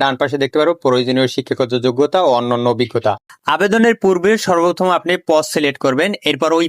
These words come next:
পদের পদ সংখ্যা দেখবেন, এরপর দেখবেন ওই পদে কোন শিক্ষাগত যোগ্যতা চেয়েছে এবং কোন অভিজ্ঞতা চেয়েছে। এগুলো দেখে যে পদের জন্য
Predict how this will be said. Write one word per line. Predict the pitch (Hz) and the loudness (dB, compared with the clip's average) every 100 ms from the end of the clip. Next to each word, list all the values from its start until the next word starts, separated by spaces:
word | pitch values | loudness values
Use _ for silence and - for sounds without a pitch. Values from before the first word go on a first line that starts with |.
| 175 | 0
পদের | 170 175 180 | 0 0 0
পদ | 151 156 151 | 0 0 -2
সংখ্যা | 156 151 | -2 -2
দেখবেন, | 147 143 156 214 220 _ _ _ | -2 -2 0 -2 -4 _ _ _
এরপর | 165 180 202 190 | -4 0 0 0
দেখবেন | 185 175 208 - | -2 -2 -2 0
ওই | 170 165 | 0 0
পদে | 165 165 165 | 0 0 0
কোন | 165 170 | 0 0
শিক্ষাগত | - 151 151 156 156 139 | -2 -2 -2 0 -2 -2
যোগ্যতা | 135 143 151 139 | -2 0 -2 -2
চেয়েছে | 156 156 | -2 0
এবং | 190 139 131 | 0 0 0
কোন | 156 165 | 0 2
অভিজ্ঞতা | 139 139 135 139 | 0 0 0 -2
চেয়েছে। | - 131 - 104 - _ 170 | 0 -2 -2 -8 -8 _ -2
এগুলো | 175 202 214 | 0 2 2
দেখে | 165 160 - 202 143 | 2 -2 0 -2 0
যে | 160 | 0
পদের | 170 151 156 | 0 0 0
জন্য | 160 | 0